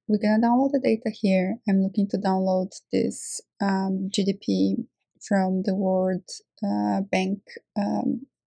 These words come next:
data bank, and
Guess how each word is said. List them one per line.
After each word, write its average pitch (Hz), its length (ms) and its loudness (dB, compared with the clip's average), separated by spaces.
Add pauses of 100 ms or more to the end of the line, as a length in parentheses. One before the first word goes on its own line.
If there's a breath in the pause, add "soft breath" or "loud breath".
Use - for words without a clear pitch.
(1800)
data 202 220 0
bank, 208 440 0 (240)
and 196 680 2